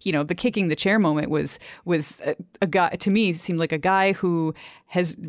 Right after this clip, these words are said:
like you said, Chip, really had enough of, of being treated poorly, and he sees, you know, someone who is like him, who has been treated poorly so, so much that, that they're, they're, you know, just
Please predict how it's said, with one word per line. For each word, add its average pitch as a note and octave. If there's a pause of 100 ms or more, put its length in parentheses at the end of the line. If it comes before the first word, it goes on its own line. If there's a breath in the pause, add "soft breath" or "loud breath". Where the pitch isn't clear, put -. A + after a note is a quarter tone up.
(340)
like E3+
you D#3
said, -
Chip, - (100)
really F#3+
had D3+
enough D3+ (100)
of, D3 (120)
of C#3+
being E3
treated D#3
poorly, D3+ (140 loud breath)
and E3
he E3+
sees, G3 (200 loud breath)
you F3
know, D#3+
someone G3+
who G3
is F#3+
like F3
him, D#3+
who D#3+
has D3+
been F3+
treated E3
poorly D#3
so, D3+
so D3+ (140)
much E3+ (240 loud breath)
that, D3
that D#3
they're, D3+ (240)
they're, C#3 (180)
you C3
know, -
just -